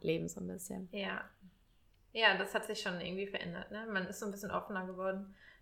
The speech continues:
Speaker 2: durch die ein oder andere Story, durch das, was man so preisgegeben hat. Ist schon ganz cool.
Speaker 1: Sicherer auch einfach. Also ich
Speaker 2: Mhm.
Speaker 1: würd sagen, selbstbewusster in dem, was man tut, weil man von dem einfach,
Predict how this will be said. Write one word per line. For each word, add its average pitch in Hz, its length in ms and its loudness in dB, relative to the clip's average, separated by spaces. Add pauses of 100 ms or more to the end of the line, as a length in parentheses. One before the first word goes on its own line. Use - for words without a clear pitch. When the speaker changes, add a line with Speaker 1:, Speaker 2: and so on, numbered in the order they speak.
(140)
Speaker 2:
durch 208 380 0
die - 120 0
ein 190 180 4
oder 185 180 2
andere 185 220 0
Story, 185 640 0 (120)
durch 202 240 -12
das, 202 220 -6
was 190 120 -12
man 185 140 -4
so 180 100 -6 (120)
preisgegeben 190 680 2
hat. 190 220 -8 (800)
Ist 208 120 -6
schon 196 180 -2
ganz 185 280 -6
cool. 185 300 -4 (640)
Speaker 1:
Sicherer 208 480 6
auch 170 80 2
einfach. 196 560 0
Also 185 240 4
ich 190 80 2
Speaker 2:
Mhm. 185 40 0
Speaker 1:
würd 196 120 2
sagen, 185 240 4
selbstbewusster 185 720 2
in 175 100 2
dem, 185 200 2
was 180 160 -2
man 180 160 0
tut, 233 260 2
weil 185 80 2
man 180 160 6
von 175 200 2
dem 180 180 4
einfach, 175 340 2